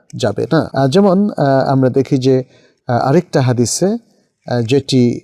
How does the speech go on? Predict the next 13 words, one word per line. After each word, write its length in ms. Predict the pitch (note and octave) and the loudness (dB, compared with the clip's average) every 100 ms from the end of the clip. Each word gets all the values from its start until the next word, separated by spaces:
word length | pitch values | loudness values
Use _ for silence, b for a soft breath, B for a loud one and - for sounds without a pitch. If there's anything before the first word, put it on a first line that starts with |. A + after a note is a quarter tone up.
| - | -4
ইবনে 200 | C#3 C3 | -2 0
ওমর 300 | C3 F3 F3+ | 2 2 2
রাদিয়াল্লাহু 460 | B2+ B2+ B2 A#2+ | 2 2 2 2
তাআলা 240 | A#2+ A#2+ A2+ | 0 0 2
আনহুমা 380 | A#2 A#2+ D3+ G3 | 2 2 2 2
থেকে 260 | E3 D3+ | 0 0
বর্ণিত 320 | C3+ A#2+ A2+ | 0 0 0
হয়েছে, 320 | A#2+ B2+ - B2 | 0 0 0 -2
তিনি 200 | C3 A#2 | 0 0
বলেন, 360 | A#2 D3 G3 G3 b b - | 2 0 0 -4 b b -10
"সামি'তু 760 | - D#3 D3+ G3+ G3 - A#3 A#3+ - | -4 0 0 0 -2 -2 -4 -4 -2
রাসূলুল্লাহি 1000 | C3 B2 G#3+ F3+ B2+ A#2+ B2+ A2 B2 A#2 - - | -2 -2 -2 0 0 0 0 -2 -2 -4 -6 -6
সাল্লাল্লাহু 920 | - C#3 B2 A#2+ C3+ E3 D#3+ D3+ | -4 0 2 2 2 0 0 0